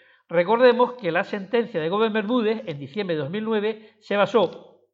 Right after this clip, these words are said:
únicamente en dos cosas para condenar a los once. En la palabra de un terrorista arrepentido, el F uno, y en una cantidad de ridículo de nitrocelulosa para condenar aún con más años a Kadir Malik.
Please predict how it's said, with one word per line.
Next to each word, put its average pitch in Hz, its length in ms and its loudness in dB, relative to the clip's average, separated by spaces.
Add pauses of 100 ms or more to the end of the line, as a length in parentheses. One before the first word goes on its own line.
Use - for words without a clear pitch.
únicamente 302 1040 2
en 214 80 -6
dos 247 120 6
cosas 147 400 -2 (100)
para 156 180 -2
condenar 185 380 0
a 226 80 2
los 247 140 0
once. 131 400 -6 (500)
En 202 160 0
la 196 140 8
palabra 196 580 8
de 180 80 -2
un 226 260 -4
terrorista 170 520 -2
arrepentido, 269 580 0 (220)
el 117 100 -8
F 170 260 -2
uno, 247 460 0 (680)
y 240 140 2
en 262 80 6
una 302 160 4
cantidad 269 320 6
de 254 60 10
ridículo 240 340 2
de 185 160 2
nitrocelulosa 226 1040 0
para 208 180 0
condenar 220 320 0
aún 220 560 -4
con 175 160 -4
más 226 180 -2
años 202 420 -4
a 180 200 -2
Kadir 175 320 -4
Malik. 135 420 -8